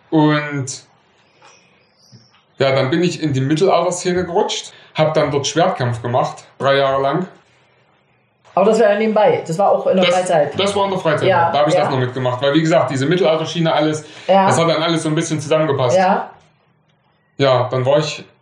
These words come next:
Speaker 1: in der Firma in Klosterlausnitz drei Jahre jetzt und jetzt hab ich noch mal gewechselt vor einer
Speaker 2: Mhm.
Speaker 1: Woche, weil ich einfach ein heimatnahes Angebot bekommen hab. Ist zwar nicht mehr in der Metallbranche,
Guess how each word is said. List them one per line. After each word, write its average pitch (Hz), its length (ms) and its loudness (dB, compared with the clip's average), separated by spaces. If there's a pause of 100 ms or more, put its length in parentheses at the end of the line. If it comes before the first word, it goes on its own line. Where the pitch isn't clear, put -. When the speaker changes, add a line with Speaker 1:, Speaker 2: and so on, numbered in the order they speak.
Speaker 1:
in 139 120 0
der 139 100 4
Firma 160 260 2
in 127 60 -2
Klosterlausnitz 143 720 -2
drei - 180 -2
Jahre 190 240 0
jetzt 196 240 -4
und 151 140 -2
jetzt 165 180 0
hab 156 140 0
ich 135 80 -4
noch 196 220 -2
mal 226 180 0
gewechselt 214 500 -2
vor - 120 0
einer 160 100 2
Speaker 2:
Mhm. 214 60 2
Speaker 1:
Woche, 302 200 0 (320)
weil 156 160 0
ich 143 160 -2
einfach 165 440 -2
ein 139 360 -4
heimatnahes 143 560 0
Angebot 143 440 -6
bekommen 151 340 -4
hab. 180 300 -4 (360)
Ist 185 200 0
zwar 175 120 0
nicht 175 160 0
mehr 170 80 2
in 156 80 0
der 139 80 -2
Metallbranche, 202 640 -2